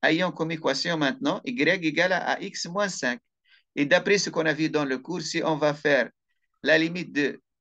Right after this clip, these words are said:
la différence F de X moins X moins cinq, on va trouver obligatoirement zéro, car la droite d'équation Y égale à X moins cinq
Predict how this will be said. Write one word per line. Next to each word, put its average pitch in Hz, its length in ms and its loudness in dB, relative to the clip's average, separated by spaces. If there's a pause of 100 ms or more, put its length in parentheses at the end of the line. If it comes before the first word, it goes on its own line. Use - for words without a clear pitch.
(160)
la 143 140 4
différence 147 600 0
F 135 180 0
de 160 80 -6
X 143 340 -4
moins 131 360 -2 (160)
X 131 220 -6
moins 123 220 -2
cinq, 165 340 -4
on 170 100 -2
va 160 140 2
trouver 143 340 -2
obligatoirement 147 880 -2 (220)
zéro, 135 420 -2 (360)
car 170 320 4 (1300)
la 147 120 4
droite 165 280 2
d'équation 156 520 0
Y 135 640 -2
égale 143 280 2
à - 140 0
X 156 220 -6
moins 127 240 -4
cinq 117 380 -4